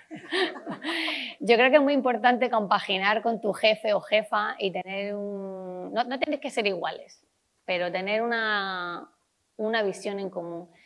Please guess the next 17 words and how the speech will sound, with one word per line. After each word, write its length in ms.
Entonces, 180
yo 40
ha 40
habido 200
veces 280
que 140
he 40
trabajado 340
para 160
alguien 280
que, 360
pues, 180
que 120
no 100
nos 160
entendíamos, 560
¿no? 200